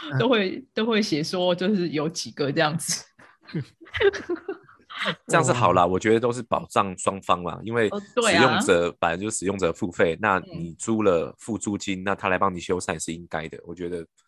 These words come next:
Speaker 3: 这是，这是可以的啦，保障双方是一个很重要的。
Speaker 1: 诶，那Sam，那像你刚才讲那个电视啊，那万一他是看到自然坏掉，那这，这，这，这算，算谁的？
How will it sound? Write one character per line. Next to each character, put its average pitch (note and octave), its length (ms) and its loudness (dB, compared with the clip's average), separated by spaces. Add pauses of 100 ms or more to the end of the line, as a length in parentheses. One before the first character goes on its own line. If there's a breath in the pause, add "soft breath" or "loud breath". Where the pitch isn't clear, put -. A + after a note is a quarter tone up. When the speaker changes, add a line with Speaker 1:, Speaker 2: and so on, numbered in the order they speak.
(200)
Speaker 3:
这 G#2+ 100 -10
是， F#2+ 220 -8
这 - 220 -4
是 F2+ 380 -6 (140)
可 F2+ 200 -2
以 F2 120 -4
的 C2+ 120 -12
啦， A#1 160 -14
保 E2 140 2
障 G#2+ 180 -2
双 F#2+ 180 -4
方 F2+ 160 -4
是 F#2 140 -10
一 - 20 -6
个 F2+ 80 -6
很 D#2+ 80 -16
重 F2 200 -14
要 D#2+ 120 -10
的。 - 60 -20 (640)
Speaker 1:
诶， F3 160 2
那 C#4 160 6
Sam， F3 340 4
那 A#3 180 4
像 A#3+ 220 2
你 C#3+ 80 0
刚 E3 140 6
才 G3 80 4
讲 C3 220 -2
那 D3 80 -4
个 E3 100 0
电 D#3+ 260 2
视 C#3+ 160 -2
啊， C3 200 0
那 G3+ 120 2
万 G3+ 180 4
一 G3+ 60 0
他 F#3 200 -2
是 F3+ 280 2
看 G3 240 -2
到 F3 160 2
自 E3 180 -6
然 C3+ 160 -4
坏 C#3+ 180 0
掉， B2 320 -4 (800)
那 D#3+ 80 -2
这， D#3 200 4
这， D#3 340 -2
这， D3 200 -2
这 D#3 220 0
算， C3 260 -2
算 C3 300 -2
谁 C#3+ 180 -4
的？ F3 160 -12